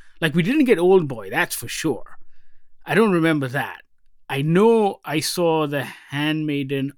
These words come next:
on Netflix, and I don't think it was in cinemas. I don't even think we got Stoker in local cinemas. So this might be the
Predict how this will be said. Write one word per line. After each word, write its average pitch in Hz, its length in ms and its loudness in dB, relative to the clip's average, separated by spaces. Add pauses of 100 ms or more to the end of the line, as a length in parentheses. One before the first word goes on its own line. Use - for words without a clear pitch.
on 110 480 -8
Netflix, - 800 -8
and 127 120 -8
I 131 80 -4
don't 143 320 -2
think 147 180 -6
it 139 80 -10
was 127 460 -6
in 113 100 -8
cinemas. 78 540 -18 (360)
I 226 140 2
don't 294 220 4
even 220 260 0
think 202 260 -6
we 190 140 -4
got 151 400 -8
Stoker - 800 -6 (560)
in 143 180 0
local 127 340 -6
cinemas. - 580 -14 (720)
So 185 360 6
this 202 320 4
might 220 280 -4
be 180 180 -4
the 160 160 -6